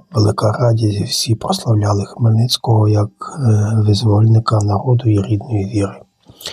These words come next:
Не дивно, бо селяни збулися одним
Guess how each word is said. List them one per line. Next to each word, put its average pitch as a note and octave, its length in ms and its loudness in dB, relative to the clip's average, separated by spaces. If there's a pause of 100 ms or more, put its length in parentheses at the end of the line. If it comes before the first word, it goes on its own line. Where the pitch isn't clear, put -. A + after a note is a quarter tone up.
(460)
Не G#2 180 2
дивно, A#2 460 2
бо G#2 280 0
селяни A2 720 2 (180)
збулися G#2+ 600 0
одним G#2 400 0